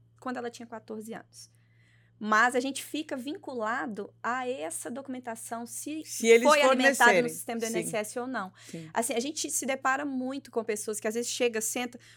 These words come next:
Speaker 1: com a me-, traz aquele tanto de carnê pra mim, a hora que eu olho o extrato, eu quase caio dura pra trás. Porque não tá ali. Aí, mas são contribuições mais antigas, como você disse. Hoje, o que que pode acontecer? Se às vezes a gente contribui no número do nit errado,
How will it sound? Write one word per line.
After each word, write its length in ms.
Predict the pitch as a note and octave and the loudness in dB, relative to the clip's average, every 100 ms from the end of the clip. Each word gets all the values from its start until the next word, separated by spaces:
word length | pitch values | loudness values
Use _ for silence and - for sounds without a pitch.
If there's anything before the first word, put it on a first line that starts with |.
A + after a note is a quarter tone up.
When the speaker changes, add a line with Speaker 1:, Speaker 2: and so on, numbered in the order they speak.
| _ | _
Speaker 1:
com 140 | - | -2
a 100 | A#3+ | 0
me-, 220 | A#3 A#3 - - _ | 0 -4 -10 -20 _
traz 220 | A#3+ A#3+ | 2 2
aquele 180 | B3 C4 | 2 -6
tanto 300 | - E4 G#4 | -2 -2 -2
de 80 | C#4+ | -4
carnê 300 | B3 B3 A#3 | -2 -2 -2
pra 160 | A#3 | -2
mim, 100 | A3+ | -4
a 60 | G#3+ | -4
hora 100 | B3 | -8
que 140 | A#3+ | -6
eu 100 | D4 | -6
olho 300 | C#4 C4+ D#4+ | 0 0 0
o 20 | E4 | -2
extrato, 360 | D#4 C4 B3+ | 0 0 0
eu 40 | C#4 | -2
quase 340 | C4+ B3 B3 | -4 -4 -6
caio 220 | - - | -14 -16
dura 240 | G#3+ A3 G#3 | -14 -16 -18
pra 120 | - | -20
trás. 360 | - - - - _ _ _ | -20 -20 -20 -20 _ _ _
Porque 240 | A#3+ A#3+ | -2 0
não 120 | A#3+ D4 | -2 -4
tá 160 | C#4 | -8
ali. 280 | B3+ F3+ G3 _ _ _ | -8 -8 -12 _ _ _
Aí, 340 | F3+ F#3 G#3+ A#3+ G3 | -2 0 -2 -8 0
mas 220 | G#3 G#3 | 2 2
são 180 | - A3 | -2 -4
contribuições 500 | G#3+ G#3 - F#3+ F#3+ | -4 -4 -6 -6 -4
mais 200 | G3 A#3 | -4 -4
antigas, 420 | D4+ D4+ G#3 - | -6 -6 -8 -12
como 160 | G3 | -12
você 240 | G3 G3+ B3+ | -12 -8 -10
disse. 220 | F#3+ - - - - | -10 -14 -16 -18 2
Hoje, 440 | C4 D#4+ D4 A3 | 4 6 2 -4
o 20 | |
que 100 | B3 | -8
que 80 | C#4+ | -4
pode 160 | B3 A#3 | -2 -2
acontecer? 640 | A3 G#3+ G3+ - F#3 E3+ - _ | -4 -8 -8 -6 -8 -10 -16 _
Se 80 | - | -2
às 100 | A3 | 2
vezes 200 | A#3 C4+ | 2 2
a 20 | |
gente 240 | C4 C4 - | -2 -6 -6
contribui 340 | B3+ B3 A3+ | -10 -8 -8
no 120 | B3 | -6
número 320 | B3 A#3+ A3 G#3+ | -6 -4 -6 -8
do 120 | A3 | -6
nit 320 | A#3 G#3+ - | -6 -6 -8
errado, 800 | A#3+ A#3+ A3 G#3 G3+ F#3+ G3+ | -8 -4 -4 -4 -8 -10 -12